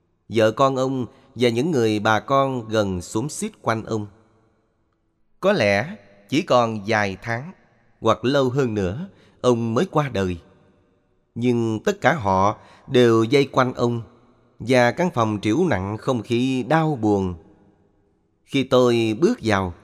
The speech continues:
ông bảo tất cả mọi người đi ra, và họ miễn cưỡng lui ra, trừ một bé trai nhỏ đang chơi với những món đồ chơi trên sàn nhà. Khi họ đã ra hết,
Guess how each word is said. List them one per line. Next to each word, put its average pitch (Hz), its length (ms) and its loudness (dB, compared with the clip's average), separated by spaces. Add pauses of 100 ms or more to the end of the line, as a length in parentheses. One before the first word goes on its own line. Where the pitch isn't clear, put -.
(360)
ông 123 200 2
bảo 110 440 2
tất 190 180 -2
cả 120 120 0
mọi 107 200 0
người 104 280 0
đi 117 180 -4
ra, 110 440 -4 (400)
và 123 180 4
họ 117 220 4
miễn 117 240 -2
cưỡng 117 320 0
lui 139 200 2
ra, 120 360 -2 (420)
trừ 117 260 2
một 110 160 -2
bé 151 140 0
trai 135 280 -2
nhỏ 101 460 -4 (260)
đang 120 320 0
chơi 113 380 0
với 113 260 0
những 110 200 -4
món 151 160 -2
đồ 95 260 -2
chơi 123 320 0 (240)
trên 151 240 -2
sàn 92 360 -6
nhà. 87 320 -4 (1700)
Khi 190 200 2
họ 104 340 4
đã 117 140 4
ra 123 180 2
hết, 113 260 -4